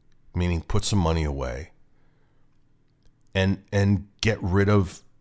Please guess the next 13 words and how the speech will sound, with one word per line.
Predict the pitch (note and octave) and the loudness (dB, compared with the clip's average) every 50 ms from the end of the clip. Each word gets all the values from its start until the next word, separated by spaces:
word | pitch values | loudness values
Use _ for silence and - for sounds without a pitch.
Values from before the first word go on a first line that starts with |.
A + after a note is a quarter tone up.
| - - - - - - - - _ - - | -20 -20 -20 -20 -20 -20 -20 -20 _ -6 -2
any | G2 A2 B2 B2 | 0 2 2 0
debts | G#2+ G2 A#2 C3 C#3+ - - - | 0 2 2 2 2 2 0 -4
that | - F#2 - | -4 -6 -6
you | F2 E2 D#2+ | -6 -6 -6
owe | D#2+ E2+ F2 | -4 -4 -2
that | F#2+ G2+ | 0 0
are | G#2 | -2
costing | - - - G2 F#2 - - A2 G#2+ | -2 -2 -2 -2 -2 -2 -2 0 0
you | G#2 F#2 | 0 2
more | F2+ D#2+ D#2+ F2 | 0 0 -2 -2
than | F2+ G2 G2+ A2 | -2 -2 -2 -2
they | A2+ | -2
should. | G#2+ - - D3+ C#3+ D#3+ - | -4 -6 -6 -6 -6 -6 -8